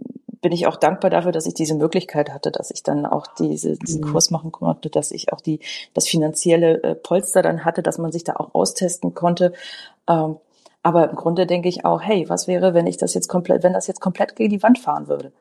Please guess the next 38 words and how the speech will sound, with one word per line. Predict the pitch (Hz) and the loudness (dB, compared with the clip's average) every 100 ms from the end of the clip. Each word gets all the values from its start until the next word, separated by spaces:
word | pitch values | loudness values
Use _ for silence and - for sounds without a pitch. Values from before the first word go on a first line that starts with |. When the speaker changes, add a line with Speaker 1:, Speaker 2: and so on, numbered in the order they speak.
| _ _ _ _ | _ _ _ _
Speaker 1:
Ne? | - 240 247 | 0 0 0
Speaker 2:
Mhm. | |
Speaker 1:
Äh, | 175 165 156 202 | 0 0 0 -4
äh, | 202 - - 165 | -6 -14 -18 -8
Speaker 2:
Mhm. | 160 156 170 | -4 -4 2
Speaker 1:
nee, | 262 | 4
das | 170 - - _ | 2 -6 -14 _
kann | - | -10
man | 170 170 | -6 0
auch, | - - - _ | 0 0 -12 _
das, | - 185 | -16 -14
das | - 185 | -8 -6
ist | 185 - _ | -6 -8 _
besser | - 233 220 185 | 4 4 4 2
so, | 170 202 330 - - | 6 6 6 -2 -2
ähm, | 214 214 208 | 0 2 0
dass | 202 208 | -2 0
man | 208 | 2
sagt, | 208 180 | 2 2
okay, | 180 214 | 4 4
Speaker 2:
Mhm. | |
Speaker 1:
da, | 185 - | 4 0
damit | 185 190 | -4 -2
könnte | - 202 175 | 0 0 0
man | 170 | -2
auch | - 202 | -2 0
leben, | 220 226 240 - - - _ - | 6 6 6 0 -18 -20 _ -2
als | 190 185 | 0 2
wenn | |
man | 190 175 | 0 0
gar | 175 208 | 2 2
nichts | 196 - | 2 -2
macht | 165 143 - - | -6 -6 -10 -6
und | 160 | -4
das | 160 | -2
Geld | 165 165 | 2 2
einfach, | - 165 160 165 | 2 0 -2 -2
Speaker 2:
Mhm. | 170 | -6